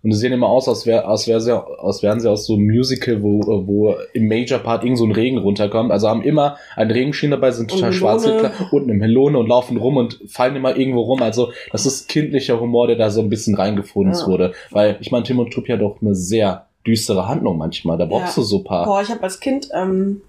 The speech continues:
Speaker 1: richtig Angst gehabt.
Speaker 2: und zwar hab ich, ich hab auch die Comics gelesen, aber ich hab als Kind vor allen Dingen auch einmal, äh, eine Verfilmung gelesen, also diese Zeichentrickverfilmung.
Speaker 1: Mhm.
Speaker 2: Ähm,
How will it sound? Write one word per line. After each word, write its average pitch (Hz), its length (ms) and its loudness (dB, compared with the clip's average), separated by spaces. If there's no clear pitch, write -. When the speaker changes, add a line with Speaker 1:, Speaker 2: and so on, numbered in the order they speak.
Speaker 1:
richtig - 340 -4
Angst 107 260 -4
gehabt. 90 460 -8
Speaker 2:
und 202 60 -8
zwar 208 240 -2
hab 214 80 -4
ich, 208 160 -10
ich - 180 -8
hab 269 120 -2
auch 214 180 -2
die 208 380 -6
Comics 202 440 -4
gelesen, 165 380 -2
aber 220 480 -2
ich 202 160 -6
hab 214 100 -4
als 196 220 -6
Kind 233 280 -2
vor 156 180 -4
allen 196 100 -2
Dingen 208 160 2
auch 202 160 -6
einmal, 202 540 -2
äh, - 60 -4
eine 190 260 -2
Verfilmung 185 500 -2
gelesen, 170 380 -4
also 180 220 -2
diese 180 260 -4
Zeichentrickverfilmung. 175 880 -4
Speaker 1:
Mhm. 123 280 0
Speaker 2:
Ähm, 185 580 -4